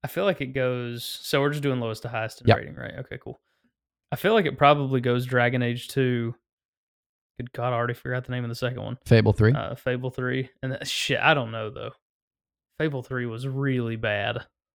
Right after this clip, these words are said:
Speaker 1: I'd almost put it Fable three, Dragon Age two, and then Kingdoms.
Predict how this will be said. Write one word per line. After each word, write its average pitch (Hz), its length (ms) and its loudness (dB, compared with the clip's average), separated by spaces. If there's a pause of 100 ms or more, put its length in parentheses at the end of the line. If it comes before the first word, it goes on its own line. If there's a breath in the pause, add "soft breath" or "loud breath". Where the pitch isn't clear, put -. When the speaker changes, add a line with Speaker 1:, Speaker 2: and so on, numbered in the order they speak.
(440)
Speaker 1:
I'd 185 100 8
almost 175 300 2
put 139 160 2
it 127 120 -2
Fable 123 340 2
three, 120 460 -2
Dragon 117 320 0
Age 110 240 -6
two, 117 260 -4
and 113 140 -8
then 113 220 -10 (100)
Kingdoms. - 440 -14